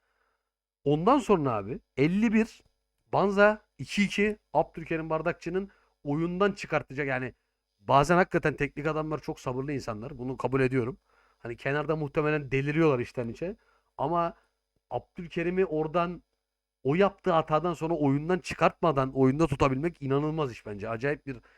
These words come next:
sinir eşiği yani her hoca için. Korkunç bir hata Abdülkerim Bardakçı'dan.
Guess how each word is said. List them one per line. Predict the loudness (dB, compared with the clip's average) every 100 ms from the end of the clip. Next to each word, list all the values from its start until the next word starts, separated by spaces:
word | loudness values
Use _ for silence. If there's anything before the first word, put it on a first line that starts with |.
| _
sinir | -20 -12 -4 -2
eşiği | -2 -4 -8 -10
yani | -10 -4
her | 2
hoca | 2 0
için. | -4 -8 -14 _ _ _ _ _ _ _ _ _
Korkunç | -4 -2 -2 -4 -2 -2 -4
bir | -4
hata | -4 -2
Abdülkerim | -4 -4 -8 -6 -4 -4
Bardakçı'dan. | -6 -6 -10 -10 -10 -12